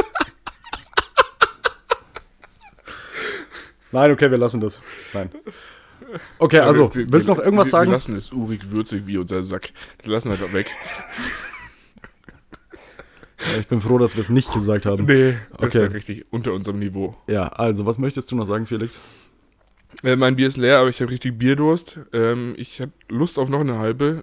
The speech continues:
Speaker 1: Ja,
Speaker 2: Und
Speaker 1: dann
Speaker 2: vor allem
Speaker 1: reiß mal,
Speaker 2: jetzt mal
Speaker 1: reiß mal
Speaker 2: wieder
Speaker 1: gleich
Speaker 2: so
Speaker 1: noch eine
Speaker 2: eine
Speaker 1: auf.
Speaker 2: Lunte wegziehen hier.
Speaker 1: Ja, reiß mal gleich noch eine halbe auf.
Speaker 2: Eine halbe aufmachen, die Lunge teeren und dann kann ich in die Arbeitswoche starten. <laughs>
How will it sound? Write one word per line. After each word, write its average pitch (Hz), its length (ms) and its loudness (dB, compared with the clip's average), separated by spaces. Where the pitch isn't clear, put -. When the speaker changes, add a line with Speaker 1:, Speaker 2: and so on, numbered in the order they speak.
Speaker 1:
Ja, 95 60 -4
Speaker 2:
Und 87 80 -2
Speaker 1:
dann - 0 -
Speaker 2:
vor 95 160 0
allem 120 80 4
Speaker 1:
reiß 113 140 -2
mal, 110 120 2
Speaker 2:
jetzt 98 240 -6
mal 123 160 -6
Speaker 1:
reiß 123 140 0
mal 123 60 6
Speaker 2:
wieder 127 100 4
Speaker 1:
gleich 117 120 2
Speaker 2:
so 123 40 0
Speaker 1:
noch 120 80 0
eine 117 80 2
Speaker 2:
eine 117 100 2
Speaker 1:
auf. 117 80 -2
Speaker 2:
Lunte 120 360 -4
wegziehen 113 420 -4
hier. 120 400 -2
Speaker 1:
Ja, - 240 -10
reiß 104 220 -8
mal 113 80 -4
gleich 107 160 -2
noch 117 80 -2
eine 101 160 -2
halbe 92 180 -2
auf. 92 300 -8
Speaker 2:
Eine 113 160 -6
halbe 120 220 0
aufmachen, 117 540 -2
die 117 80 -6
Lunge 113 320 -2
teeren 117 380 -2
und 104 160 -4
dann 101 360 -4
kann - 200 -2
ich - 140 -2
in 139 80 2
die 120 120 -2
Arbeitswoche 120 460 -2
starten. - 600 0
<laughs> - 80 -10